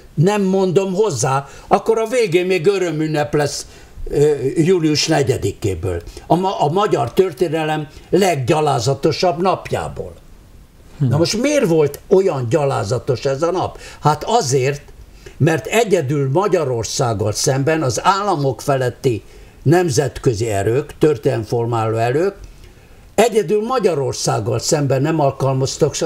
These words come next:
Speaker 1: semmilyen nemzetközi jogelvet. Nem alkalmazták a történelmi elvet, nem alkalmazták az etnikai,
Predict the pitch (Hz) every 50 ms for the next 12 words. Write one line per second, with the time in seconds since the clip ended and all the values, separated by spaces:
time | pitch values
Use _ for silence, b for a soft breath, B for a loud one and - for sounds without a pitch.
0 | 147 143 - - - 185 190 180 165 156 156 160 160 B B B B B 156 165
1 | 175 156 139 185 254 - - 208 190 170 196 220 214 190 147 120 110 104 95 -
2 | 90 85 - B B B B B 180 208 208 190 165 147 - - 156 147 139 123
3 | 120 113 - - - 123 104 98 - 98 - - - 190 190 151 - 185 165 156
4 | 151 139 135 131 127 123 123 120 120 120 117 117 110 - - - - - - 175
5 | 185 190 180 156 143 - - 131 123 120 117 113 104 - - - 117 107 101 -
6 | 113 104 - - - 170 160 151 - - 117 123 - - 127 120 113 107 107 98